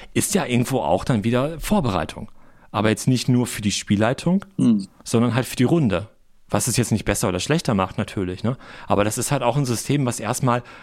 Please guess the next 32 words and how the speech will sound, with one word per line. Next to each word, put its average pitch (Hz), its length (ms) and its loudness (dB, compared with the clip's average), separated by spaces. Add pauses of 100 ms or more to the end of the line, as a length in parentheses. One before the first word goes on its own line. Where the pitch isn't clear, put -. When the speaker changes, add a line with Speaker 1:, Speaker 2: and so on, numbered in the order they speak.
(100)
Speaker 1:
naja, 107 260 0
wir 113 60 4
müssen 117 240 2
nichts 107 160 2
vorbereiten, 131 520 0
aber - 260 -4
eigentlich 110 340 -2
ja 151 80 0
doch. - 320 -2
Wir 113 80 2
sitzen 113 280 0
dann 98 80 2
nur 98 100 -2
zusammen 123 440 0
und 85 120 -4
bereiten 98 400 0
gemeinsam, 107 580 0
wir 104 80 -6
etablieren 113 540 -2
gemeinsam. 95 680 -6
Speaker 2:
Mhm. 110 480 4 (220)
Speaker 1:
Aber 101 160 -6
ist - 100 -2
ja 117 60 0
irgendwo 117 380 0
auch 117 220 2
eine 127 140 2
Art 110 160 -2
von 139 140 -2
Vorbereitung - 580 -6
dann, 95 180 -12
ne? 107 140 -8